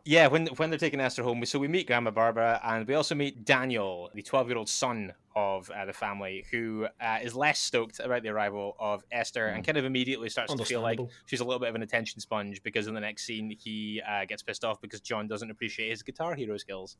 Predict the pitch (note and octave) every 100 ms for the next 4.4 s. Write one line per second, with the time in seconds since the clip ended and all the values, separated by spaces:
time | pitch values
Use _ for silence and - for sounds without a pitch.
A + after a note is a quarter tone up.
0 | - G3 F3+ - G3+ A3 G3 D#3 C#3 -
1 | - A3+ - D#3 C#3+ C3+ B2+ C3+ B2+ A#2+
2 | A2+ - - D3 D3 C3+ B2 C#3+ - -
3 | - C3+ B2+ E3 F3+ F#3+ G#3+ A#2 - -
4 | B3+ G#3 G3